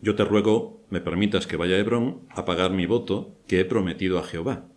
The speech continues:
Porque tu siervo hizo voto cuando estaba en Jesús, en Siria, diciendo: 'Si Jehová me hiciere volver a Jerusalén, yo serviré a Jehová'".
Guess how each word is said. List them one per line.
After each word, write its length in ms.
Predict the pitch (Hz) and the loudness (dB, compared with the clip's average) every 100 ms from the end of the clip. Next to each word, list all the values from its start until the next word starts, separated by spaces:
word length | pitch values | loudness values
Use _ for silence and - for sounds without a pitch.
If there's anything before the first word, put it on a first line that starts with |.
| _ _ _ - - - - - | _ _ _ -20 -20 -20 -20 -4
Porque 240 | - 135 147 | 2 4 4
tu 140 | 147 | 2
siervo 320 | 147 139 127 | 4 6 6
hizo 220 | 131 143 127 | 6 4 6
voto 360 | 143 135 120 | 4 4 2
cuando 220 | 101 90 | 2 -2
estaba 260 | 82 98 104 | -2 0 0
en 120 | 101 | 0
Jesús, 420 | 87 78 127 117 | -2 0 2 2
en 160 | - 80 | -2 -4
Siria, 420 | - 120 87 95 | -2 0 0 0
diciendo: 640 | 92 - 98 92 87 80 - | -2 -2 0 2 0 -4 -10
'Si 160 | - 87 | -8 -6
Jehová 400 | - 80 92 98 | -4 0 2 2
me 140 | 98 | 2
hiciere 280 | 85 98 95 | 0 0 2
volver 300 | 95 92 101 | 2 4 2
a 60 | 95 | 2
Jerusalén, 600 | 117 113 127 107 110 98 | 0 0 2 2 2 4
yo 160 | 135 | 4
serviré 420 | 131 143 117 104 | 4 2 2 2
a 60 | 107 | 0
Jehová'". 540 | - 104 92 73 - | 0 -2 -2 -4 -8